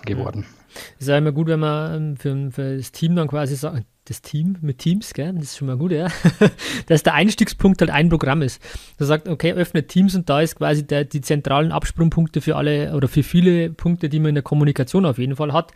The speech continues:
Speaker 2: Ähm, so wie, ähnlich wie der Arbeitsplatz von der Dativ-Programmen her ist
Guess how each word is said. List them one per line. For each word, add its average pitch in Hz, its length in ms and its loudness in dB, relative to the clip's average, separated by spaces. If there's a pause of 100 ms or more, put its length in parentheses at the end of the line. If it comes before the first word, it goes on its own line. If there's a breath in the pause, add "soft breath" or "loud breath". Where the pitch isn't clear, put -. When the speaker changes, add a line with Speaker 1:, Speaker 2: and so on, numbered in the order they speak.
(520 loud breath)
Speaker 2:
Ähm, 143 300 2
so 147 160 0
wie, 160 80 6
ähnlich 160 220 2
wie 160 60 6
der 156 100 0
Arbeitsplatz 147 560 0
von 143 140 -4
der 131 80 -2
Dativ-Programmen 160 840 -2
her 165 180 2
ist 175 240 0